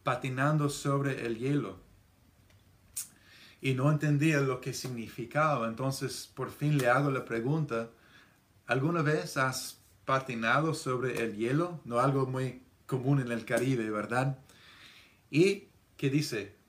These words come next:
"No". ¿Y qué? ¿Y ahora qué, qué digo, verdad?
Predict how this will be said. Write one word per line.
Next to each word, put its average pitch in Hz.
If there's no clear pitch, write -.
"No". 107
¿Y 110
qué? 92
¿Y 123
ahora 135
qué, 123
qué 135
digo, 117
verdad? 123